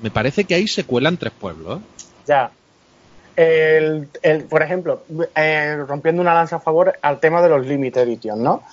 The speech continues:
Speaker 1: Ujú.
Speaker 2: Eh, normalmente lo que publican ahí, es verdad que es muy caro, la tirada es cortita, son mil quinientos ejemplares,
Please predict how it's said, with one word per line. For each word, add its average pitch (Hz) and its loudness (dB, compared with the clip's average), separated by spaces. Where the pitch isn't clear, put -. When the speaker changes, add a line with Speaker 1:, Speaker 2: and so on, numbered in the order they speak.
Speaker 1:
Ujú. 120 -4
Speaker 2:
Eh, 151 4
normalmente 165 0
lo 208 0
que 185 -2
publican 180 -2
ahí, 190 -4
es 156 -6
verdad 190 4
que 175 -2
es 151 0
muy 170 2
caro, 214 4
la 156 2
tirada 143 2
es - -12
cortita, 190 0
son 139 -6
mil 143 0
quinientos 139 0
ejemplares, 180 0